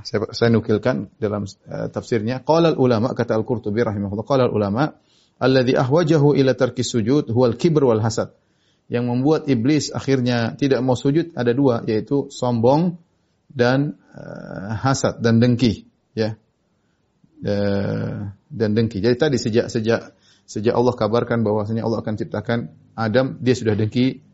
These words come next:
eh, saat itu merasa tinggi dan merasa, eh, tidak pantas untuk sujud kepada Adam.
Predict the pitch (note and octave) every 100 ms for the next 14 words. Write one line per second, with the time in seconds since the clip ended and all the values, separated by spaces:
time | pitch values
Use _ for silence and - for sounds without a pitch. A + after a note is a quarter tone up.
0 | _ _ _ _ _ G#2+ G2+ G2+ G2+ G2+
1 | G#2+ G#2 G#2+ A2 C3 G#2+ G#2 G#2 A#2+ B2
2 | A#2 _ _ _ - A#2+ G#2+ A#2 C3+ -
3 | _ _ - - _ _ - G#2+ G#2+ G2+
4 | G2 A2 A2 - _ _ A2 G#2 G2 F#2
5 | - A2+ G2 G2 A#2 A#2 A#2 G#2+ G2 -
6 | G2+ G2 G#2 G2 F#2+ - F#2 E2+